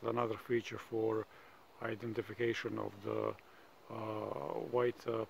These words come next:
pine bolete. Like I said, do they grow in bunches, and, uh, you can, like I said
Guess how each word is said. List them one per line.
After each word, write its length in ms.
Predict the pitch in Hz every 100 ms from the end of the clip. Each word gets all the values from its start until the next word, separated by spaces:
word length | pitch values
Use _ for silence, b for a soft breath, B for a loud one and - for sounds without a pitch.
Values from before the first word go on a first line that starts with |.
| 117
pine 280 | 117 117 110
bolete. 320 | 113 110 95 - B B B -
Like 180 | 117 -
I 60 |
said, 280 | - 139 123 107
do 140 | 120 110
they 160 | 123 120
grow 300 | 123 120 113
in 160 | 113 101
bunches, 440 | 131 - 185 - - B B B B -
and, 440 | 120 117 120 120 107
uh, 260 | 120 120 123
you 160 | 131
can, 460 | - 131 135 135 120 - -
like 140 | -
I 40 | -
said 220 | 117